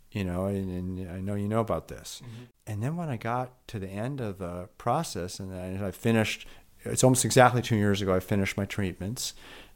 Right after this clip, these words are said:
Speaker 1: Uh, so that would have been March twenty seventeen. And by that summer, I was like, "I need to write about this because I learned so much along the way that I felt like I have to write about this."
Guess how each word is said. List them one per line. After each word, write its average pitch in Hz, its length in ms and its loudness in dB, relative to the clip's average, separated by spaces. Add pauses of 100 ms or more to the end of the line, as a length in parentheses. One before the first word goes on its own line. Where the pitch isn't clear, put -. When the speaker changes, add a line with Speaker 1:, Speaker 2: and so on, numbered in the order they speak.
(120)
Speaker 1:
Uh, 98 120 -8
so 98 140 -4
that 92 120 2
would 98 80 2
have 90 80 2
been 90 120 2
March 92 380 4
twenty 92 220 2
seventeen. 92 680 0 (920)
And 101 520 8 (240)
by 147 200 10
that 156 300 6
summer, - 680 6 (340)
I 117 80 8
was 107 220 6
like, 98 320 6 (180)
"I 107 120 4
need 165 200 4
to 95 100 2
write 92 220 4
about - 320 -4
this - 360 -8 (140)
because 120 320 2
I 123 160 4
learned 120 760 8 (140)
so - 280 8
much 120 420 8
along 90 380 8
the 90 80 4
way 110 480 0 (760)
that 117 160 10
I 127 60 10
felt 139 260 8
like 113 360 8 (180)
I 123 40 6
have 147 320 12
to 120 100 6
write 76 180 6
about - 240 -4
this." - 400 -8